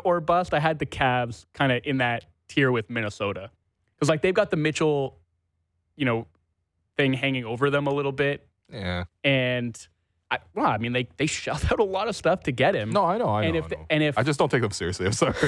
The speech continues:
Speaker 2: <laughs> They can win as much as they want in the regular season. It doesn't matter to me, man.
Speaker 1: Well, but what? You don't take them seriously as a team that could win a first-round series?
Speaker 2: No, I, I, they can win one round. They can win
Speaker 1: Well,
Speaker 2: one
Speaker 1: that's what
Speaker 2: round.
Speaker 1: I'm saying. That's
Speaker 2: Yeah.
Speaker 1: all I'm saying.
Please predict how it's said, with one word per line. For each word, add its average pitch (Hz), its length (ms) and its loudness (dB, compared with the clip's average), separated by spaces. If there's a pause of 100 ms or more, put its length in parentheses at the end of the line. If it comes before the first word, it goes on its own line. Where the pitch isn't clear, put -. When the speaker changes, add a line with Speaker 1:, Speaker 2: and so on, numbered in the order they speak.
Speaker 2:
<laughs> - 280 -8
They 160 120 2
can 208 160 0
win 165 120 2
as 151 100 -2
much 147 140 0
as 127 60 -6
they 120 80 0
want 107 220 2
in 98 40 0
the 95 40 0
regular 95 180 0
season. 90 260 -2
It 85 200 -2
doesn't 90 200 -8
matter 85 200 -4
to 87 60 -10
me, 82 160 -8
man. 85 120 -6
Speaker 1:
Well, 147 160 2
but 170 120 -2
what? 160 220 0
You 123 60 -4
don't 139 160 -2
take 147 140 -4
them 139 80 -4
seriously 131 340 0
as 117 100 -4
a 113 60 -8
team 123 180 -10
that 117 60 -6
could 107 180 -6
win 117 200 -2
a 104 100 -4
first-round 107 480 -2
series? 170 420 -2 (300)
Speaker 2:
No, 120 140 4
I, 117 100 2 (100)
I, 143 220 2
they 156 120 0
can 202 100 2
win 170 160 2
one 104 180 2
round. 80 220 -4 (140)
They 113 100 2
can 120 80 2
win - 0 -
Speaker 1:
Well, 104 80 4
Speaker 2:
one 95 60 2
Speaker 1:
that's - 160 0
what 233 60 0
Speaker 2:
round. 220 100 0
Speaker 1:
I'm - 20 -4
saying. 175 160 0
That's - 140 0
Speaker 2:
Yeah. 185 40 2
Speaker 1:
all 180 60 2
I'm 156 80 -2
saying. 135 180 -4